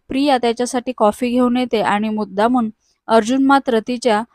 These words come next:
उजव्या पायावरच कॉफी सांडतो. इकडे आता तो प्रियाला सांगतो की, "जा, तू जरा थंड पाणी पायावर घे," आणि त्यावर ती पाणी पायावर ओतण्यासाठी बाथरूममध्ये जाते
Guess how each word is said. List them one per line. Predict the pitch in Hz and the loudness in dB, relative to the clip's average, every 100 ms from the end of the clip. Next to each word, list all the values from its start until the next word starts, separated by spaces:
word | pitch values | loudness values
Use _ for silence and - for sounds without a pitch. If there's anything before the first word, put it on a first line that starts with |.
| _ _ | _ _
उजव्या | 233 214 226 247 | 0 2 2 2
पायावरच | 254 240 247 247 262 247 - | 4 4 4 4 0 0 0
कॉफी | 208 196 214 | 0 0 -4
सांडतो. | 220 190 170 170 165 - _ _ | -2 -4 -4 -6 -8 -12 _ _
इकडे | 202 190 202 220 | -12 -8 0 2
आता | 247 254 233 269 _ _ | 2 2 0 -2 _ _
तो | 247 | 0
प्रियाला | 240 254 254 240 247 | 0 2 2 2 2
सांगतो | 269 262 262 226 | 0 0 0 -4
की, | - 233 | -4 -6
"जा, | 214 247 196 - _ _ _ _ _ _ _ _ _ | -2 -2 -2 -8 _ _ _ _ _ _ _ _ _
तू | 247 247 | -2 2
जरा | 233 247 233 196 - _ - | 4 4 4 2 -6 _ -6
थंड | 233 226 240 | -2 0 2
पाणी | 240 226 233 | 2 0 0
पायावर | 220 196 196 196 202 | 2 2 2 0 -2
घे," | 190 160 _ _ _ | -6 -8 _ _ _
आणि | 185 190 208 190 | -4 -2 -4 -4
त्यावर | 190 180 208 220 | 0 2 0 -2
ती | 247 220 | -6 -2
पाणी | 202 196 208 | -2 -2 -2
पायावर | 214 202 202 214 | 0 2 2 2
ओतण्यासाठी | 220 - 220 233 226 226 | -2 -4 -8 -6 -4 -2
बाथरूममध्ये | 208 196 214 226 233 233 | -2 -2 -4 -2 -2 -2
जाते | 240 240 240 208 | 0 -2 -2 -6